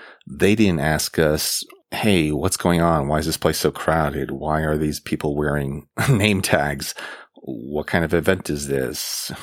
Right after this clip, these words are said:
<laughs> Who are you all with?" I think that the event organizers like the fact that it's not well known and in that way sort of exclusive.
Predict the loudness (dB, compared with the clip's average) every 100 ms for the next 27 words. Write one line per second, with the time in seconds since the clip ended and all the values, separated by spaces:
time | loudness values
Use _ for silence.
0 | -16 -14 -2 2 4 4 4 2 4 4
1 | 4 4 4 4 2 -4 _ _ _ _
2 | _ _ _ -2 0 0 -2 -6 0 2
3 | 4 4 4 2 _ _ _ _ -12 -4
4 | 0 0 0 0 2 2 2 4 4 4
5 | 2 -2 -6 -2 2 2 0 -4 -2 2
6 | 2 2 2 2 2 0 -4 -2 0 2
7 | 2 0 0 2 2 2 2 2 2 2
8 | 0 -4 -12 _ _ -2 0 2 2 2
9 | 0 0 -2 -2 0 0 -4 -6 0 0
10 | 0 0 0 0 -2 -6 -14